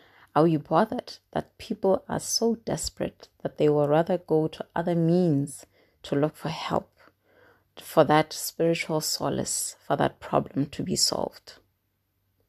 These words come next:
Until next time, brethren, may the Lord be gracious upon us. May the Lord use us for the good that he has sent us out to do.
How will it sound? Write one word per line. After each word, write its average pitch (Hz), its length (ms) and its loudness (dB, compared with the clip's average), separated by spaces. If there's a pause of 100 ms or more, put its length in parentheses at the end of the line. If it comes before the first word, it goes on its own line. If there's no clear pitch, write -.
(1040)
Until 151 400 4
next 220 260 4
time, 202 440 2
brethren, 196 640 4 (1300)
may 165 160 2
the 151 160 2
Lord 156 480 2
be 139 120 0
gracious - 580 -6
upon 143 420 -2
us. - 320 -4 (320)
May 147 120 2
the 143 180 2
Lord 160 440 4
use 156 680 0
us - 460 -10 (380)
for 143 80 0
the 143 100 2
good 120 400 -2 (680)
that - 180 -4
he - 140 -4
has 135 100 -2
sent - 320 0
us - 220 -6
out - 220 -8
to - 140 -10
do. - 280 -14